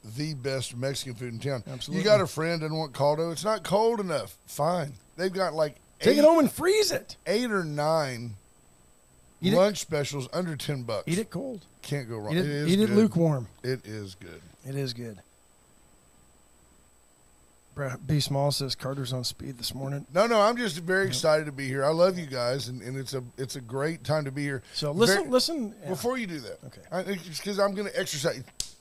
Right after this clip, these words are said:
Speaker 1: By golly, I'm gone Thursday and Friday, and I
Speaker 2: I
Speaker 1: want,
Speaker 2: know.
Speaker 1: I want some input. Hats off to the Texas Rangers now facing the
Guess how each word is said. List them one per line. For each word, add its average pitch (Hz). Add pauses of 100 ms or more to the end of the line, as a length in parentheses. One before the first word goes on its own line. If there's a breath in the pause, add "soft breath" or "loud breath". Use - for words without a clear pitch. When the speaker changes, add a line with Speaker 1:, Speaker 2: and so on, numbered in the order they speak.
(140)
Speaker 1:
By 220
golly, 190
I'm 190
gone 151 (200)
Thursday 160
and 151
Friday, 151
and 143
I 160
Speaker 2:
I -
Speaker 1:
want, 160
Speaker 2:
know. 151
Speaker 1:
I 165
want 160
some 120
input. 131 (760 soft breath)
Hats 208
off 208
to 160
the 165
Texas 143
Rangers 151
now 175
facing 170
the 131